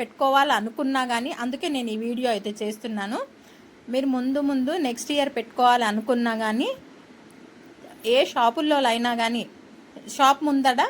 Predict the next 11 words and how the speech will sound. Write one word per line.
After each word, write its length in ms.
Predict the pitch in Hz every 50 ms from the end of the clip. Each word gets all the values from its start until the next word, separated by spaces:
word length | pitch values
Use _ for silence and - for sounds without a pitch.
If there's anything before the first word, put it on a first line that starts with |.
| 571 - - - - - - - - - 240
మనము 220 | 240 262 269 349 427 330 254
రాఖీలు 300 | 214 233 - 294 262 233 240
పెట్టుకొని 340 | 226 - - 233 220 220 226
అయితే 120 | 226 240 220 196
అమ్ముకోవచ్చు. 520 | 202 214 214 226 220 214 208 - - 302 320 339 - - 302
చాలా 260 | 254 247 254 294 359 359 -
ప్రాఫిట్ 360 | 311 254 240 247 302 - 285 269
అయితే 160 | 269 277 254 226 208
ఉంటుంది 360 | 214 226 214 208 214 208 202 196 196
రాఖీలలో. 600 | 185 196 - - 220 208 196 180 202 233 - 508 539 - - - - - - - - - - - - 247
ఎందుకంటే 420 | 254 262 285 294 277 277 254 269